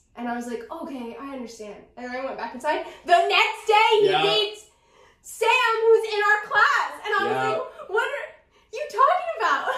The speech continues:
Speaker 2: Who are these snakes out here, man? Uh, why are there, there's so many snakes in these middle school hallways,
Speaker 1: I think
Speaker 2: man?
Speaker 1: just be honest. Like, that was my
Speaker 2: Totally.
Speaker 1: biggest problem was, like, just tell me if that's,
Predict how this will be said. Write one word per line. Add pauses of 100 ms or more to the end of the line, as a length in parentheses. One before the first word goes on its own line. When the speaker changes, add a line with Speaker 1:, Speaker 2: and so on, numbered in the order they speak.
(140)
Speaker 2:
Who
are
these
snakes
out
here,
man?
Uh, (180)
why
are
there,
there's
so
many
snakes
in
these
middle
school
hallways,
Speaker 1:
I
think
Speaker 2:
man?
Speaker 1:
just
be
honest.
Like,
that
was
my
Speaker 2:
Totally.
Speaker 1:
biggest
problem
was,
like, (160)
just (180)
tell
me
if
that's,